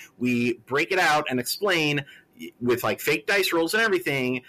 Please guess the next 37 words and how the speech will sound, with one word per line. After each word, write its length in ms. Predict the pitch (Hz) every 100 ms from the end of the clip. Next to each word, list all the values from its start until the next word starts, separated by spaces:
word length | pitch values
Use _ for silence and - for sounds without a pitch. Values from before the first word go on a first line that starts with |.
| -
how 300 | - 135 135
he 180 | 135 139
wins 440 | 127 117 110 110
the 100 | 104
day 260 | 98 95 85
using 400 | 90 92 104 101
the 60 |
mechanics 480 | 101 98 107 95 -
of, 160 | 98 90
of 160 | 98 92
the 100 | 90
episode." 440 | - - - - - - - _ -
And 420 | 113 107 107 101 -
I, 240 | - 131 135 - -
I 580 | 160 175 190 208 208 196 _ _ _ _
thought 360 | - - 180 -
that 100 | 151
that 240 | 165 -
stuff 340 | - 175 160 -
was 680 | 139 135 123 123 120 120 - _ _ _
very 400 | 95 101 139 175
illuminating. 720 | 165 147 175 196 214 233 277 277 _ _ _ _ -
Um, 280 | 120 113 113
and 220 | 127 120
for 400 | - 123 120 - 113
a 80 |
lot 360 | 113 110 120 131 127
of 380 | 127 123 120
the 100 | 123
people 260 | 113 139 127
who, 280 | 127 117 110
who 460 | - 113 107 104 -
read 380 | 104 110 117 131
the 80 |
book, 340 | 104 113 139 -
it 160 | 113 104
was. 480 | 104 113 160 208